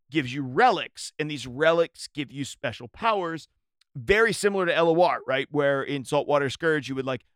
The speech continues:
occasionally unlock, like, a special power that basically you get, you know,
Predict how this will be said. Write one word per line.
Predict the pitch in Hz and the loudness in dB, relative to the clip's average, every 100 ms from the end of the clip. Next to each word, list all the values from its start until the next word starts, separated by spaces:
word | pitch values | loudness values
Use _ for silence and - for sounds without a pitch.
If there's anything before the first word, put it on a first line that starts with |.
| _ | _
occasionally | - 143 147 131 147 147 | -10 -6 -4 -6 -8 -8
unlock, | - 139 135 131 135 - | -6 -4 -2 -2 -2 -4
like, | 131 - - _ _ | -6 -6 -18 _ _
a | - | -12
special | - 165 143 139 | -2 -2 -2 -6
power | 139 131 127 | -6 -6 -6
that | 127 123 _ _ _ | -8 -12 _ _ _
basically | - 139 - 135 | -6 -6 -6 -8
you | 127 | -6
get, | 135 127 | -6 -6
you | - | -6
know, | 120 113 | -6 -8